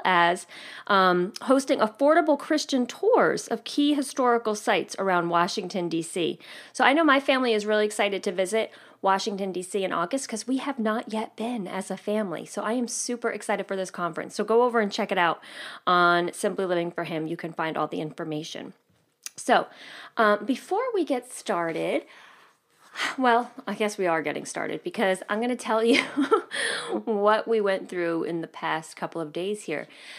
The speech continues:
And I'm just cracking up because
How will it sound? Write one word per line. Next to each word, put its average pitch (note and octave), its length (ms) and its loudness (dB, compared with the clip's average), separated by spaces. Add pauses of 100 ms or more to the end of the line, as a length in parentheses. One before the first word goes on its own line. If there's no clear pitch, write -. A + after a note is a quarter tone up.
(360)
And F#3 480 2
I'm G3+ 180 2
just A#3+ 460 -2 (960)
cracking G#3 600 -2
up E3+ 300 -4
because F3 640 -2